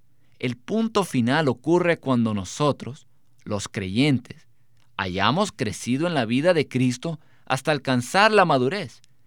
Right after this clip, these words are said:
y seamos edificados juntamente para ser la realidad del cuerpo de Cristo. Entonces, Cristo se expresará en nuestro vivir y tendremos el traje de bodas. Este será el tiempo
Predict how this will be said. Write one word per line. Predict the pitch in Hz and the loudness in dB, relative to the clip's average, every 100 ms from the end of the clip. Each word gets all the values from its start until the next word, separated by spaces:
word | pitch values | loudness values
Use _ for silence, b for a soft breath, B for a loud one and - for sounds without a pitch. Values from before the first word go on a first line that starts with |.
| - - | -20 -10
y | 117 | -6
seamos | - 98 98 156 180 175 165 | -6 -2 0 2 2 2 0
edificados | 135 117 104 - 151 170 170 165 - _ - | -2 -4 -8 -4 2 4 4 0 -6 _ 0
juntamente | 214 233 226 123 165 185 180 170 | 2 2 2 -2 0 -2 -2 -2
para | - 127 104 | 0 -2 -2
ser | 98 - 170 165 | -6 -2 0 0
la | 156 131 | 0 0
realidad | 123 113 104 98 143 247 226 | 2 0 0 0 2 2 2
del | 131 117 | 0 0
cuerpo | - 139 - 110 | 2 2 2 -2
de | 98 | -4
Cristo. | - 104 - - - - - - - - - - - | -6 -10 -10 -18 -20 -20 -20 -20 -20 -20 -20 -20 -14
Entonces, | 98 85 139 160 151 156 - b b b b | -12 -4 0 2 2 -4 -6 b b b b
Cristo | 190 196 - 180 | 0 0 0 -2
se | 170 | -2
expresará | - - 156 131 131 156 | -4 -4 -2 0 2 2
en | 175 | 4
nuestro | 165 143 - 135 | 2 0 0 -2
vivir | 110 131 202 - - - - - | -2 -4 -6 -8 -12 -20 -20 -10
y | 139 | -6
tendremos | 123 107 92 113 143 147 143 143 | -4 -4 -4 2 4 4 0 -2
el | 117 | -6
traje | - 117 120 - 120 | -2 0 0 0 -2
de | 113 | 0
bodas. | 110 110 90 - - - - - - - - - - | 0 -2 -4 -16 -20 -20 -20 -20 -20 -20 -20 -20 -18
Este | - 180 - 170 | -8 -6 -2 -2
será | 156 160 | 2 2
el | 143 | 2
tiempo | - 196 165 - 90 | -2 -4 -4 -6 -12